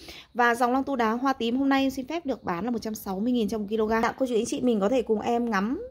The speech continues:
cái vẻ rất là xinh đẹp của cái dòng long tu đá hoa tím. À, cây thân ngắn nhưng mà khi mà sổ hoa thì có thể nói rằng sai bông từ gốc đến ngọn luôn.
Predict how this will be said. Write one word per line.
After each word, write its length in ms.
cái 100
vẻ 320
rất 140
là 80
xinh 240
đẹp 220
của 80
cái 80
dòng 180
long 120
tu 120
đá 120
hoa 180
tím. 300
À, 300
cây 500
thân 220
ngắn 240
nhưng 320
mà 200
khi 180
mà 120
sổ 320
hoa 300
thì 120
có 80
thể 120
nói 300
rằng 160
sai 300
bông 280
từ 320
gốc 200
đến 200
ngọn 200
luôn. 180